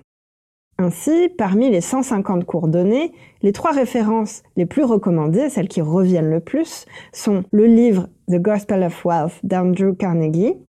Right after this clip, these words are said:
le livre de Peter Singer, What Should a Billionaire Give, et le discours prononcé par Bill Gates lors de la cérémonie de remise de diplôme d'Harvard en deux mille sept. Si le concept de philanthropie est vieux comme le monde, l'enseignement de celle-ci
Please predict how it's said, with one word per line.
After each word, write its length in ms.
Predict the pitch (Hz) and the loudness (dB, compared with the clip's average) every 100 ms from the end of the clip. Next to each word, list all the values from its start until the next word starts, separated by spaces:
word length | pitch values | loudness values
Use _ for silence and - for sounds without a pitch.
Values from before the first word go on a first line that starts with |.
| - | 0
le 120 | 214 | 4
livre 240 | 240 302 214 | 6 4 4
de 100 | 190 | 0
Peter 360 | - 233 220 | 0 -2 -2
Singer, 540 | 196 208 180 156 151 202 - _ | -4 -2 0 0 -2 -4 -8 _
What 240 | 175 220 226 | -4 -4 -4
Should 420 | - 233 214 180 - | -6 -2 -2 -2 -4
a 80 | 180 | -2
Billionaire 540 | 180 185 180 170 165 165 | 2 2 2 0 -2 0
Give, 340 | 185 196 208 - _ - | 2 2 0 -8 _ -2
et 80 | 269 | 2
le 140 | 262 | 4
discours 440 | 208 233 - 180 - | 4 0 -2 -4 -4
prononcé 560 | - 269 233 214 165 | -4 0 0 -2 -4
par 220 | 165 240 | -2 -2
Bill 240 | 202 190 160 | 0 2 2
Gates 480 | 156 208 - - _ 196 | 0 -2 -4 -20 _ -2
lors 180 | 233 | 0
de 80 | 208 | 2
la 160 | 180 156 | 2 -2
cérémonie 640 | - 240 226 214 202 233 | -2 -2 0 2 2 2
de 100 | 180 | 2
remise 380 | 165 185 226 190 | 0 2 2 2
de 80 | 175 | 0
diplôme 460 | 185 190 170 156 | 0 -2 -2 -2
d'Harvard 560 | 175 196 185 214 190 190 | -2 -2 0 0 -2 -2
en 120 | 180 | -2
deux 140 | 170 196 | 0 2
mille 220 | 185 160 | 0 -2
sept. 240 | - - _ _ _ _ _ _ _ _ _ _ - | -8 -10 _ _ _ _ _ _ _ _ _ _ -10
Si 180 | - | 0
le 140 | 233 240 | 2 2
concept 480 | 330 320 349 330 240 | 0 -2 -2 -2 0
de 140 | 196 | 0
philanthropie 720 | 185 262 247 240 220 - 208 | 0 -2 0 0 -4 -2 0
est 100 | 160 | 0
vieux 220 | 156 220 | 2 0
comme 260 | 247 208 160 | 0 0 0
le 80 | 156 | 2
monde, 400 | 160 233 269 240 - - | 0 0 0 -2 -8 -2
l'enseignement 640 | 233 311 - 254 208 196 175 | -2 0 0 2 2 2 0
de 140 | 165 | -2
celle-ci 640 | 180 185 196 - 311 320 | -2 -2 -2 -4 -2 -2